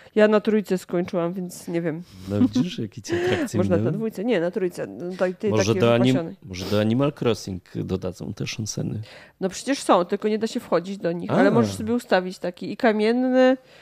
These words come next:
Speaker 1: i ten, i taką, e, cedrową balię w łaźni. Wszystko mam urządzone.
Speaker 2: No widzicie.
Speaker 1: Ale
Speaker 2: To
Speaker 1: kamienny
Speaker 2: Mini-,
Speaker 1: jest, tak.
Speaker 2: to Mini Mi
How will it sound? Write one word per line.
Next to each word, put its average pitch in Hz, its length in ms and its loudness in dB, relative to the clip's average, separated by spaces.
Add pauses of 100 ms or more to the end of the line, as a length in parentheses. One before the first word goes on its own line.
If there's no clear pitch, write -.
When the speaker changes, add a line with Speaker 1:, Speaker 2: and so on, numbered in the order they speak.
(240)
Speaker 1:
i 220 280 4
ten, 190 320 6
i 202 120 -4
taką, 196 440 0 (120)
e, 185 400 4 (100)
cedrową 190 480 0
balię 226 420 4
w 226 80 -6
łaźni. 220 460 0
Wszystko - 300 -4
mam 226 220 4
urządzone. 214 500 -2
Speaker 2:
No 135 260 -4
widzicie. 131 420 -8 (100)
Speaker 1:
Ale 254 160 8
Speaker 2:
To - 60 0
Speaker 1:
kamienny 262 420 6
Speaker 2:
Mini-, 233 80 4
Speaker 1:
jest, 170 360 2
tak. 175 160 4
Speaker 2:
to 139 80 4
Mini 160 320 2
Mi 165 280 4